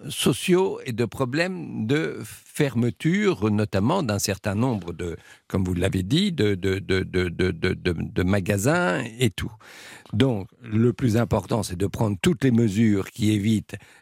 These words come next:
le, le, un dérapage de cette, euh, de cette contagion. On a vu que les chiffres restaient, euh,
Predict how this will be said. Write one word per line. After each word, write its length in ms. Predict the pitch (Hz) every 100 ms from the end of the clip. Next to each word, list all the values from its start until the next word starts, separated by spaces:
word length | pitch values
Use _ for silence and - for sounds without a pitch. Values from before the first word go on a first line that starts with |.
| _
le, 260 | 104 104 98
le, 180 | 101
un 140 | 95 90
dérapage 840 | 90 123 117 - 107 104 85 76
de 160 | - 92
cette, 440 | 82 104 92 - 87 76 - - -
euh, 640 | 101 92 92 92 90 87
de 160 | 87 90
cette 220 | - 92
contagion. 600 | - 98 92 90 143 226 -
On 220 | 104 104
a 80 | 101
vu 140 | 95 95
que 60 |
les 80 | 98
chiffres 420 | - - 92 -
restaient, 520 | 87 92 - - 95 - - - -
euh, 500 | 98 98 87 90 92